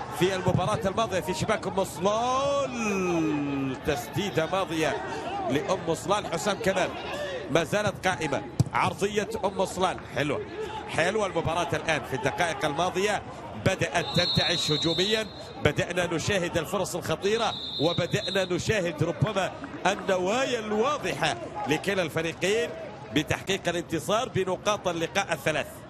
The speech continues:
جاردييل يعاق، يتعرض للسقوط في الكرة الماضية، الخطأ والركلة الحرة ثابتة لمصلحة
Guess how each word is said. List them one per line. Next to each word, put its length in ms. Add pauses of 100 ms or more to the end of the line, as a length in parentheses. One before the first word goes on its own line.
(760)
جاردييل 540
يعاق، 280 (400)
يتعرض 720 (440)
للسقوط 720
في 80
الكرة 380
الماضية، 540 (460)
الخطأ 520
والركلة 400
الحرة 320
ثابتة 460
لمصلحة 520